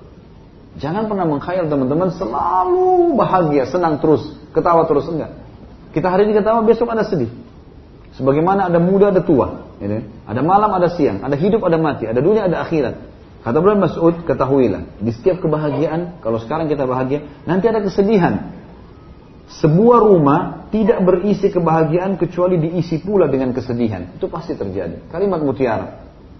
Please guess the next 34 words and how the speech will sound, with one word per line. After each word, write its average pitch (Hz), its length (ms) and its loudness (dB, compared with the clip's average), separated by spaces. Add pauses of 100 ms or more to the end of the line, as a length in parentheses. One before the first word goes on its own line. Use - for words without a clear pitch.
(280)
Jadi 180 160 4
jangan 180 240 0
sampai 190 240 -4
terus 208 320 0
kita 180 240 -4
mengkhayal 160 560 -2
akan 160 240 -4
selalu 160 300 -2
ketawa, 147 580 0
senang, 139 400 -2
enggak. - 400 -8 (500)
Sehingga 170 360 0
akhirnya 185 600 -2 (160)
pada 156 200 2
saat 180 240 -2
senang 180 200 -2
kita 165 200 2
bersyukur, 185 520 2
kalau 170 200 4
ada 165 40 4
cobaan 170 400 0
kita 175 240 0
tidak 160 480 -2 (400)
bersabar 135 480 -2
atau 120 120 -4
tidak, 151 280 -2
kita 156 240 0
tidak 135 240 -2
bersyukur 127 440 -2
juga, 92 200 -6 (160)
gitu 95 240 -8
kan. 98 60 -14 (800)
Ini 185 120 4
peringatan. 151 480 0